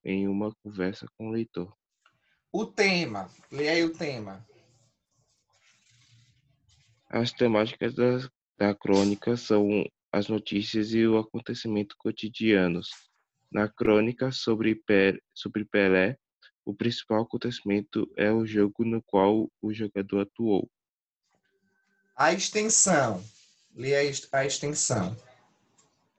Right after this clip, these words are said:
Speaker 1: Curta, pois seu veículo de circulação exige uma limitação. Além disso, como se relaciona ao cotidiano,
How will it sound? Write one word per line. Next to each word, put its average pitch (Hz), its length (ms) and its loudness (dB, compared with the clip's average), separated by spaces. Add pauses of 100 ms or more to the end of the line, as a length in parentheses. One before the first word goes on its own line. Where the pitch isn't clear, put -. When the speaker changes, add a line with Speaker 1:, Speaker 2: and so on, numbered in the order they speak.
(500)
Speaker 1:
Curta, 107 480 0 (100)
pois 110 240 2
seu 110 160 4
veículo 110 640 4
de 104 420 4
circulação 104 840 0
exige 101 560 -2
uma 101 260 -2
limitação. 101 880 -4 (440)
Além 107 340 2
disso, 98 500 -4 (160)
como 104 320 -2
se - 180 -6
relaciona 104 800 0 (100)
ao 101 200 2
cotidiano, 101 800 -4